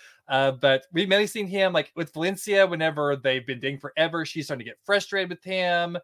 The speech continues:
And then he's having feelings for Rebecca, and then his rebound with Rebecca. Uh, not to justify anything that he did in those situations, 'cause again,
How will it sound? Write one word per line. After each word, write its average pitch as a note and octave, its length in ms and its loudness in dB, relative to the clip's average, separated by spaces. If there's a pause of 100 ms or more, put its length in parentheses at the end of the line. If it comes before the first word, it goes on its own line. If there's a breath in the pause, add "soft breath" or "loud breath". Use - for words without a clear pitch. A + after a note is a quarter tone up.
(380 soft breath)
And A#2 80 -8
then C3 80 -6
he's C#3 160 -8
having C#3+ 220 -6
feelings C#3+ 200 -6
for B2 140 -12
Rebecca, F3+ 480 -2
and D#3 100 -4
then C#3 80 -4
his A#2 160 -10
rebound D3+ 380 -2
with A2+ 100 -18
Rebecca. F3+ 720 -4 (480)
Uh, C3+ 580 2
not E3 260 2
to D3 200 2
justify E3+ 600 4
anything D3+ 240 -4
that C3 80 -12
he B2+ 120 -12
did F#3+ 280 2
in E3 80 -4
those B2+ 160 -4
situations, A#2+ 480 -14
'cause C#3 100 -8
again, C3 420 2